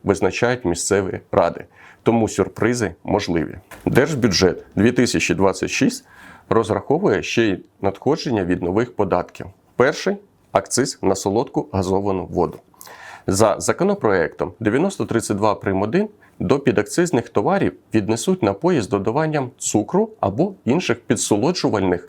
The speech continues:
чи ароматичних речовин. Ставка податку складе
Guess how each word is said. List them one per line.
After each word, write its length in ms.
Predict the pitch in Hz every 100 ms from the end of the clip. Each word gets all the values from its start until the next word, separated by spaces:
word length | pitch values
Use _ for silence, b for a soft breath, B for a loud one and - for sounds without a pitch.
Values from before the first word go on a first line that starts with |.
| - B
чи 360 | - - 143 - _ -
ароматичних 880 | 110 110 104 101 131 131 127 117
речовин. 440 | - 113 104 85 57 B B B B -
Ставка 500 | - 135 120 - 85
податку 600 | 92 87 123 - 214 214
складе 520 | - - 98 92 165